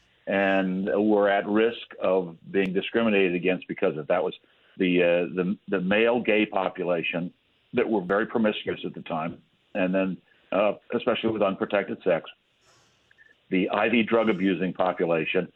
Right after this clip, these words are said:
which had a lot of crossover with that other community, and, and the Haitian population,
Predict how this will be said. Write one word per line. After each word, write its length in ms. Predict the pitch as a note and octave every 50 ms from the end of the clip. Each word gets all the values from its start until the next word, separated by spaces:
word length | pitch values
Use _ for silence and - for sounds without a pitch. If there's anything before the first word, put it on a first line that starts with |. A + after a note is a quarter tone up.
| _ - - _ _ -
which 140 | F#2+ F2 -
had 140 | G#2+ G2 F#2
a 40 |
lot 180 | F#2+ F2+ F#2 F#2+
of 80 | F#2 -
crossover 920 | - - - G#2+ G2+ G#2 G#2 - - F#2+ F2 E2 E2 D#2+ E2+ F2+ F2 - _ _ _ _ _ -
with 160 | - F2+ F#2 -
that 180 | F#2 F2+ F2+
other 140 | F2+ F2 F#2
community, 520 | - - E2+ F2 E2+ E2 E2+ E2 E2+ F2 -
and, 260 | G2+ F#2+ F#2 F#2 - _ _ -
and 160 | A2+ G#2 G2
the 100 | F#2+ F2 - -
Haitian 380 | C3+ B2+ B2 B2 - F#2+ F2 D2+
population, 720 | - E2+ E2 - - D#2+ D2+ D2 D2+ D2 - D2+ C#2+ -